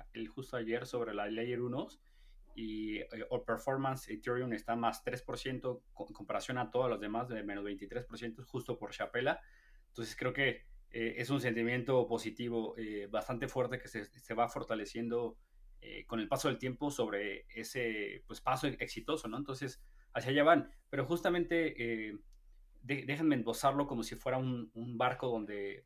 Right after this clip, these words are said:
pues, se están empujando hacia, hacia, hacia un norte, ¿no? ¿Cuál es su norte? O sea, porque en algún momento deciden, "Vamos con todo", eh, afortunadamente empieza a avanzar todo, pero, pues, empiezan a plantearse el, el futuro de Metapool, ¿no? Y, y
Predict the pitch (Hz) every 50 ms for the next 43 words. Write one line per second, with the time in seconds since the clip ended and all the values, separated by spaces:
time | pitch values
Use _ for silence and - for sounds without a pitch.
0 | _ - - - 110 - - 123 123 123 123 120 110 113 113 - 113 - 131 123
1 | 123 120 117 - - 107 101 - - - 98 - - 104 107 104 107 101 - -
2 | - - - - - - - - - - - 123 131 135 135 139 143 143 143 117
3 | 117 113 120 151 208 - - - - - - - - 143 156 - - 135 123 131
4 | 143 147 143 - 113 113 - 120 - - 120 113 - - 113 107 110 - - -
5 | - - - - _ _ - - - - 123 117 120 123 139 156 165 147 151 156
6 | - 156 135 120 - - 143 139 143 139 135 120 - - - - - _ _ -
7 | _ - 110 120 135 143 147 139 - 127 120 113 139 160 185 185 190 196 185 156
8 | - 123 117 117 117 - - - - 127 123 135 131 135 143 143 143 147 131 135
9 | 131 135 123 120 107 - 139 131 135 - 147 156 160 156 - - - 165 - -
10 | - _ _ - - - _ _ - - 120 117 135 135 156 147 135 113 120 113
11 | 110 107 101 131 123 127 - 135 120 110 117 107 117 117 - 123 117 - 127 131
12 | 139 135 117 110 123 117 - 127 - - 104 101 101 107 135 - - - - 110
13 | 107 107 107 104 113 - - - _ 113 110 107 107 104 101 104 98 -